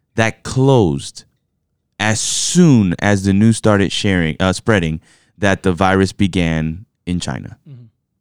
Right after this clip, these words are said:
Speaker 1: So that is already letting me know that these people are, like, aware.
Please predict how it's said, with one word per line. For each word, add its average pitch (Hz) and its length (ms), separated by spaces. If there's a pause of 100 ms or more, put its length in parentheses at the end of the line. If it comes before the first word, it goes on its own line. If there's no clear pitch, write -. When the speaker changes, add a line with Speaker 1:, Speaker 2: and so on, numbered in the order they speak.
(880)
Speaker 1:
So 127 220
that 147 280
is 135 120
already 147 420
letting 147 280
me 160 100
know 151 200
that 117 200
these 131 180
people 151 340
are, 113 180
like, 92 440 (1600)
aware. 117 600